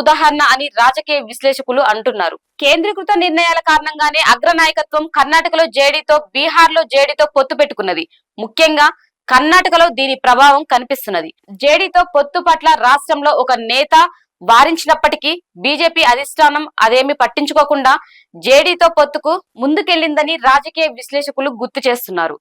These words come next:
కర్ణాటకలో మాజీ ప్రధాని దేవేగౌడ మనవడు, జేడీ బహిష్కృత నాయకుడు హసన్ ఎంపీ లైంగిక దౌర్జన్యం కేసు రాష్ట్ర రాజకీయాలనే గాక దేశాన్ని షాక్ గురిచేసింది. దాని ప్రభావం జేడీతో మిత్రపక్షంగా ఉన్న బీజేపీ పైన పడుతుందని,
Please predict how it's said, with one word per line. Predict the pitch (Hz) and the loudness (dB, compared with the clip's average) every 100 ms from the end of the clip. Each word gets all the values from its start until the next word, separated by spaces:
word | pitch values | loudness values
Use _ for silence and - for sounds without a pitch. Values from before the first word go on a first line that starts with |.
| _ - | _ -2
కర్ణాటకలో | 277 330 392 392 359 359 254 | 0 0 0 0 2 0 2
మాజీ | 262 311 349 339 | 2 2 0 -2
ప్రధాని | 320 320 320 240 262 | 0 0 -2 -2 2
దేవేగౌడ | 294 302 294 285 277 | 2 2 0 0 0
మనవడు, | 247 262 247 277 _ 185 180 | 0 0 -2 -8 _ -12 0
జేడీ | 277 330 311 | 2 2 0
బహిష్కృత | 269 339 349 - 311 330 277 | 0 -2 -4 -6 -2 0 0
నాయకుడు | 277 277 269 302 _ _ - | 0 -2 -4 -6 _ _ -4
హసన్ | 247 359 359 - | 0 2 2 2
ఎంపీ | 302 285 320 247 | 0 0 -2 0
లైంగిక | 254 285 302 320 285 | 0 0 -2 2 2
దౌర్జన్యం | 285 285 277 285 269 | 2 0 -2 -2 0
కేసు | 262 285 285 - | 0 -2 -4 -2
రాష్ట్ర | 240 339 349 311 247 | 0 0 -2 -2 0
రాజకీయాలనే | 269 330 330 330 320 320 311 | 0 -2 0 2 2 0 0
గాక | 269 269 285 190 247 | 0 0 -4 0 0
దేశాన్ని | 302 311 285 277 320 - _ - | 0 -2 -4 -8 -10 -12 _ -4
షాక్ | 262 262 277 285 | 2 2 0 -4
గురిచేసింది. | 247 233 214 196 180 165 - _ _ _ 180 | -6 -4 -4 -4 -10 -12 -12 _ _ _ -2
దాని | 254 285 285 262 | 0 0 -2 0
ప్రభావం | 247 320 320 311 196 | 4 6 6 2 -2
జేడీతో | 240 285 330 330 311 254 | 2 2 2 0 0 -2
మిత్రపక్షంగా | 262 359 370 - 330 311 302 294 | -6 -2 -2 -2 0 4 4 2
ఉన్న | 285 262 180 | -2 -4 -6
బీజేపీ | 269 294 294 285 | 0 0 0 0
పైన | 269 294 247 | 2 2 0
పడుతుందని, | 220 269 254 247 | -2 -2 0 0